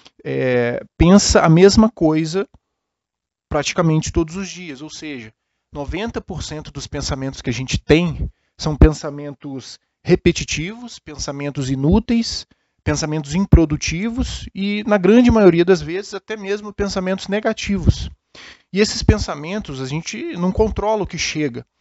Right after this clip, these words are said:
mas a gente pode, a partir do entendimento do que é presença e do que é estar presente, poder tomar uma atitude em cima desse pensamento que chega.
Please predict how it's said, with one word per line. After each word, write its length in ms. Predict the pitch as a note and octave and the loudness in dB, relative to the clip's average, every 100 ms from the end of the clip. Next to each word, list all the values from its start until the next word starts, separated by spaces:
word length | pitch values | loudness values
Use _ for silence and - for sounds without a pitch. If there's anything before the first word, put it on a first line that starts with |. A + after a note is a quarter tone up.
| - - | -18 -6
mas 160 | D#3 | -2
a 40 | F3 | -2
gente 400 | E3 F#3 - G2 _ _ | -4 -10 -12 -16 _ _
pode, 460 | - D3 D3+ G3 - - | -2 0 0 -2 -8 -6
a 80 | |
partir 320 | - C#3+ - G3 | 0 0 2 0
do 100 | G#3 | 0
entendimento 720 | F#3 G3 F3+ F3 G3 A#3 F3+ | -4 -4 -4 -4 -4 -6 -8
do 120 | D#3+ | -12
que 120 | - | -8
é 60 | C#3+ | -2
presença 640 | - B2 A#2 B2 - B2+ - _ _ - | 0 0 -2 -2 -2 -2 -6 _ _ -4
e 60 | |
do 120 | C3 | 2
que 200 | - D3 | 2 2
é 40 | C#3+ | -2
estar 400 | D3+ - B2+ A#2+ | -2 -6 -6 -4
presente, 600 | D#3+ D#3+ C#3 D3+ - - _ _ _ | -4 -4 -6 -8 -12 -16 _ _ _
poder 400 | E3 E3+ C3+ D#3 | -2 -2 0 -2
tomar 280 | - E3+ D#3 | 4 4 6
uma 200 | D#3+ D#3 | 4 2
atitude 560 | E3+ F#3+ - E3+ G3 F#3 | 2 2 6 8 8 6
em 40 | |
cima 360 | F3 - E3 E3 | 0 -2 0 2
desse 240 | D#3 - | 0 0
pensamento 520 | - D#3 E3 D3+ D3+ | 4 4 4 0 0
que 100 | - | 0
chega. 460 | F3 - C3+ A#2 A#2 | 0 2 2 0 -6